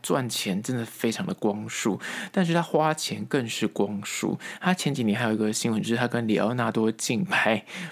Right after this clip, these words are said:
暴龙的那个遗骨，就是那个，那恐龙的骨骸，就是他跟他就是竞争这个，然后尼-，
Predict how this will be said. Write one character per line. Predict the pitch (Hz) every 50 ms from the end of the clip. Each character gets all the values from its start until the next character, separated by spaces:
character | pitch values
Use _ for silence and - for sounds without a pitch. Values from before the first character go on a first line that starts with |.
| - _
暴 | - 160 143 127 113
龙 | 107 95 82 - - - - - -
的 | - 90 - - - - _ _ - -
那 | 127 120 117
个 | - 101 - - -
遗 | - - 104 110 117 -
骨， | - - - - - -
就 | 131 135
是 | 135 139
那 | 127 123
个， | 113 101 - -
那 | 113 110
恐 | 104 - - - 113 98
龙 | 104 107 104 107 120 113
的 | 117 - - - - - - -
骨 | - - 90 - -
骸， | - - - 85 82 - - - - - - -
就 | - -
是 | 156
他 | 156 151
跟 | - 147
他 | 151 151 - 175 165 190 - -
就 | 139
是 | 139 135
竞 | - 143 127
争 | 117 120 113
这 | 190 - 101
个， | - 101
然 | 104 113 123
后 | 135 143 139 - - - - -
尼-， | - 131 151